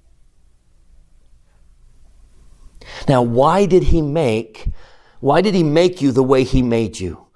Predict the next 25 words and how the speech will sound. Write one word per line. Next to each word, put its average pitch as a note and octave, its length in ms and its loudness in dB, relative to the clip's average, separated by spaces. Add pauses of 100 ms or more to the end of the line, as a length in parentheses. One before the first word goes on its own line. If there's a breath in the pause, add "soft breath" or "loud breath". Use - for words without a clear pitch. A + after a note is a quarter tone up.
(160 soft breath)
What E3 160 2
about G3+ 180 2
all F3 140 0
my E3 160 -2
flaws? F3+ 420 -4
What C#3 140 -4
about E3 180 -6
all E3 80 -6
my D#3+ 160 -8
weaknesses? D3+ 540 -10
What D#3 140 -6
about F3 220 -6
all E3+ 120 -6
my D#3+ 180 -12
imperfections? D3 1000 -16 (1600)
Did E3 220 -4
he G3 460 -6
intend F3 580 -4
to D#3+ 60 -8
have, D3+ 360 -8 (120)
to, D3 180 -8
to D3+ 180 -12
include D3 420 -4
all E3+ 180 -4
those? F3 360 -10